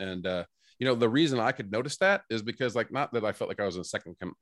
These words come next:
in command or anything, but, like, I wasn't a captain, right? So, like, I'd be walking behind him, and people did listen to me too, but it was like, it was like a hierarchy, right? You know, it's like, "Oh, well, Matthias said do this, but Trueblood said that, well, Matthias," you know, and I'd be like, "Hey," you know, but, like, at the same, and not that I was ever trying to do that, but I'm just saying,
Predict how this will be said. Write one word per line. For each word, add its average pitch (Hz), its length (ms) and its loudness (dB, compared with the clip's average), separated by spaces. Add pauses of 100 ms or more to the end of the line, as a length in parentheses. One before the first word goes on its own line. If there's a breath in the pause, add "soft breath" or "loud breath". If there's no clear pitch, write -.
in 87 240 -8
command 87 400 -8
or 78 60 -8
anything, 76 280 -10
but, 76 100 -8
like, 104 120 -4
I 139 40 0
wasn't 127 280 -2
a - 20 -6
captain, 98 220 -2
right? 92 100 -4
So, - 80 -6
like, 104 100 0
I'd 131 160 4
be 117 60 0
walking 107 420 0
behind 98 440 -4
him, 87 160 -6
and 92 80 -8
people 185 180 -4
did 107 260 -2
listen 92 260 -6
to 90 40 -2
me 90 140 -4
too, 117 160 -6
but 95 100 -2
it 87 60 -2
was 98 160 -2
like, 92 140 -2 (520)
it - 80 -8
was 110 140 -2
like 92 100 -4
a - 240 -18
hierarchy, 101 480 -2 (180)
right? 101 240 -2
You 104 100 -2
know, 104 100 0
it's 104 100 -4
like, 104 180 -4
"Oh, 131 220 -2
well, 123 160 -2
Matthias 113 380 -2
said 92 140 -4
do 92 100 -2
this, 90 240 -4
but 92 140 -6
Trueblood 104 280 -6
said 90 140 -6
that, 92 120 -2
well, 92 140 -4
Matthias," - 400 -10
you 104 80 0
know, 110 120 4
and 123 140 4
I'd 127 120 2
be 127 80 0
like, 120 140 0
"Hey," - 340 -4 (100)
you 131 100 0
know, 143 140 6
but, 147 120 8
like, 139 100 6
at 147 60 0
the 139 60 0
same, 170 280 2
and 139 100 2
not 165 160 2
that 123 80 4
I 107 120 4
was 92 140 -2
ever 104 220 -2
trying 104 200 -2
to 85 60 -2
do 90 180 -4
that, 85 180 -4
but 95 80 -2
I'm 104 120 0
just 98 180 -4
saying, 101 340 -2